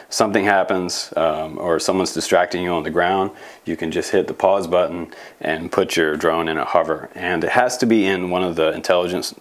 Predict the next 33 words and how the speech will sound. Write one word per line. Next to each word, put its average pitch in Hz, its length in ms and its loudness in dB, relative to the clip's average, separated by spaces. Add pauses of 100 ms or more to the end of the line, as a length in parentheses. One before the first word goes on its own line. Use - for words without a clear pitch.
modes 92 460 0 (280)
for 87 180 0
that 82 200 2
to 80 80 0
happen. 82 420 0
It - 100 -10
has 92 240 2
to - 80 -4
be 87 220 2
in 82 240 -2
G 82 180 -2
P 78 200 -2
S 78 240 -2
mode 80 340 -2 (300)
when 87 260 -4
you're 82 100 -2
doing 82 340 -2
that, 78 200 -4
'cause 87 160 -6
it's 82 120 -4
gonna 87 180 -2
rely 82 340 2
on 82 120 -4
that 78 160 -6
G 85 180 -8
P 82 160 -8
S 82 160 -8
hold, 82 420 -4 (340)
the 87 100 -8
G 85 200 -4
P 76 160 -6
S 69 220 -12
lock. 78 380 -6